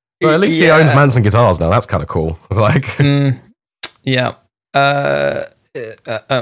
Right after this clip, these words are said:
Speaker 2: mm, uh,
Speaker 1: let's, let's,
Speaker 2: I
Speaker 1: let's
Speaker 2: think
Speaker 1: do a summary on, on Verona. Good bits for
Speaker 2: Love
Speaker 1: me.
Speaker 2: it.
Speaker 1: Uh,
Speaker 2: Love it.
Speaker 1: lyrics, great. Song-wise, brilliant. Bad bits, it's, it's very different for, for Muse,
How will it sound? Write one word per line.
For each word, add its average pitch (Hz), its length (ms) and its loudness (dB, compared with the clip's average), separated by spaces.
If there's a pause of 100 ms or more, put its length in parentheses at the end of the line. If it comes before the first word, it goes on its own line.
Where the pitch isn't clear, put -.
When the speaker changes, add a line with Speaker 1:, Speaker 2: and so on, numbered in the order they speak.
Speaker 2:
mm, 135 320 -2
uh, 143 220 -10
Speaker 1:
let's, 156 220 2
let's, 196 240 2
Speaker 2:
I - 40 0
Speaker 1:
let's 185 240 4
Speaker 2:
think - 40 -14
Speaker 1:
do 185 120 6
a 165 40 4
summary 139 440 4
on, 120 180 4
on 117 160 4
Verona. 101 500 2 (300)
Good 151 240 2
bits 117 240 0
for 143 60 0
Speaker 2:
Love 143 120 4
Speaker 1:
me. 113 60 4 (140)
Speaker 2:
it. 90 100 -4 (540)
Speaker 1:
Uh, 117 320 4
Speaker 2:
Love 113 100 -2
it. - 220 -6
Speaker 1:
lyrics, 160 500 4
great. 113 560 2 (240)
Song-wise, 135 640 4
brilliant. 104 720 2
Bad 135 300 4
bits, 120 320 2 (320)
it's, - 360 -6 (120)
it's - 540 -4 (600)
very 180 260 4
different - 480 0
for, 175 200 0 (140)
for - 200 0
Muse, 180 520 4